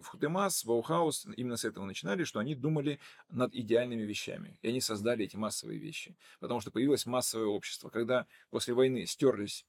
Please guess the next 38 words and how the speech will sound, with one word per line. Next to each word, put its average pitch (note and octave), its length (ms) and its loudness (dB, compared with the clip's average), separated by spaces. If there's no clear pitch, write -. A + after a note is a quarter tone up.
после A2+ 260 -2
революции A2 440 0
стёрлись G#2 420 -2
вот A2+ 60 0
эти G2+ 100 -4
вот G#2 80 -4
границы, B2 520 -4
нужно E3 240 0
было A#2+ 180 6
формировать A2+ 480 0
какие-то A#2+ 260 -4
новые B2 480 2
устои A2 560 2
общества. - 560 -6
Это - 180 -2
было A#2+ 220 4
массовое G#2+ 380 -2
уже G2 120 -4
общество, - 380 -6
и - 40 -8
появился D#3 320 4
массовый G#2+ 360 0
дизайн, F2 360 -6
а, - 140 0
модернистский, A#2+ 580 2
который D3+ 400 6
говорил A2+ 360 6
о A2+ 60 6
том, C#3+ 280 0
как C#3+ 240 4
надо A#2 200 0
дальше A2 260 0
жить. - 280 -10
Вот - 80 -2
эти A#2 140 0
образы A#2+ 340 4
будущего A2 400 -2
формировал. G#2+ 440 -6